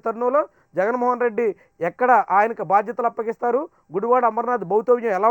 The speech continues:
ఉండబోతుంది, పద్నాలుగులో ఓడి, పంతొమ్మిదిలో గెలిచి, ఇరవై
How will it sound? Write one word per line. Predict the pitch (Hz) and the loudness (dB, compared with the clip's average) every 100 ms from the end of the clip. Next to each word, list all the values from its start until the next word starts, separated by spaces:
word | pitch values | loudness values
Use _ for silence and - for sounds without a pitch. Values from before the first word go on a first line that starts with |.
| 240 | 2
ఉండబోతుంది, | 233 233 233 233 302 - _ - | 0 -2 -4 -8 -8 -10 _ -4
పద్నాలుగులో | 190 185 247 247 240 240 220 | -4 -2 0 0 2 4 6
ఓడి, | 247 240 294 233 | 6 4 -2 -4
పంతొమ్మిదిలో | 214 240 233 233 214 | -4 -4 -2 -2 0
గెలిచి, | 233 220 294 277 | -2 -2 -4 -2
ఇరవై | 233 240 | 0 0